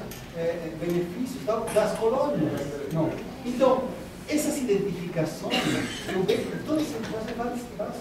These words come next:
desaparecendo. O Estado não organiza mais a identificação pública em função da raça, não organiza,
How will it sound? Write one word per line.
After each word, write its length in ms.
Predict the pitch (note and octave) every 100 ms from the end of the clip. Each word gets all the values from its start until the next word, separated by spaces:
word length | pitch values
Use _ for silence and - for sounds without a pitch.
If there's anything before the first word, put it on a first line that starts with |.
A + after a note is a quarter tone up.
| - -
desaparecendo. 600 | G3+ G3+ G#3 - E3 B2+ A#2+ - - - - - - - - - -
O 140 | F3+ F#3+
Estado 360 | - A#3 A3+ G3
não 440 | G3+ G3+ - E3
organiza 440 | E3 F3 F3+ -
mais 340 | F3 F3+ G#3 E3+
a 40 |
identificação 600 | D#3+ D#3 - - D#3 F3
pública 460 | F3 F#3+ F#3+ E3 D#3+
em 40 |
função 280 | D#3+ D#3+ D#3
da 100 | D#3
raça, 560 | - G#3+ G#3+ - - F#3+ - - - F3+
não 100 | F#3
organiza, 300 | F3+ E3+ E3